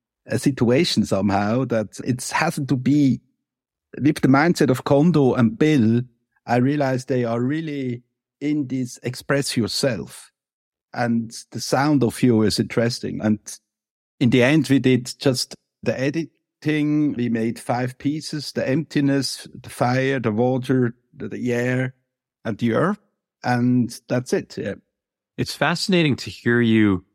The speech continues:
Speaker 2: relate that piece about Kondo playing over essentially your prep work or your tuning or your non-intentional music,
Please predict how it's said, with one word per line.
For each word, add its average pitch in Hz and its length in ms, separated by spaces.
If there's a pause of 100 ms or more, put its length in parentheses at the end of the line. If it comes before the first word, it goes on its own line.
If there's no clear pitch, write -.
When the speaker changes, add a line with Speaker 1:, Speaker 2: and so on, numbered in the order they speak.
(200)
Speaker 2:
relate 104 460
that 107 240
piece 104 340
about 95 480
Kondo 98 720
playing 104 400
over 95 400
essentially 107 540
your 90 440 (200)
prep 143 280
work 87 240
or 95 80
your 87 160
tuning 95 520
or 80 160
your 85 260 (260)
non-intentional 107 1500
music, 92 480